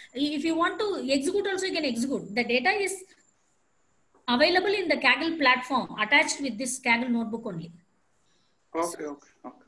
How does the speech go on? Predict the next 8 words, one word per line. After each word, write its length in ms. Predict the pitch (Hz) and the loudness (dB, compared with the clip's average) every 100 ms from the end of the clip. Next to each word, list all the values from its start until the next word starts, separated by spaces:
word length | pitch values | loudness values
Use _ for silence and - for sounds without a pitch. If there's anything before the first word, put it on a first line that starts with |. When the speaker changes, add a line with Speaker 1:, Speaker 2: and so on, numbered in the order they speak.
| _ | _
Speaker 1:
Everywhere 440 | 269 311 370 359 359 | 0 2 2 2 0
we 120 | 320 | 0
need 200 | 285 277 | 2 2
to 260 | 381 480 - - _ _ - | 0 -2 -6 -18 _ _ -4
click 240 | 294 240 | -2 2
the 140 | 294 311 | 0 2
code, 360 | 220 233 370 - - _ _ _ _ _ | 0 0 -4 -8 -20 _ _ _ _ _
understand. 680 | 247 285 311 - 233 208 | 4 4 4 2 2 2